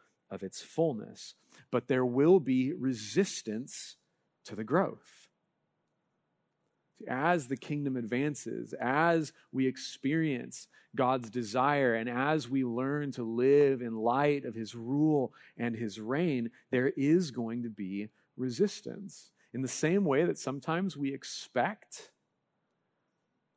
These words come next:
that the kingdom is going to come instantaneously,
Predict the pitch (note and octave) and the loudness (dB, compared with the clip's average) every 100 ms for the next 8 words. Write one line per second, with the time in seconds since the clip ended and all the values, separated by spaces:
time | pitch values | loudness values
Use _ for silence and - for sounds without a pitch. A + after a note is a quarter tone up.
0 | _ _ _ _ _ - A#2+ A#2 - C#3+ | _ _ _ _ _ -4 -4 -4 -6 -4
1 | C#3+ D3 C#3+ A2 B2+ B2+ A#2+ - B2 A#2+ | -2 -2 -2 -2 -4 -2 -4 -4 -4 -2
2 | A#2+ A#2+ - _ _ _ _ _ C3 C#3 | -4 -8 -12 _ _ _ _ _ -4 -4
3 | C3 - C3+ A#2+ D3 D#3 B2 G#2 - G#2 | -4 -6 -6 -6 -4 -4 -4 -6 -8 -8
4 | A2+ G3+ | -6 -6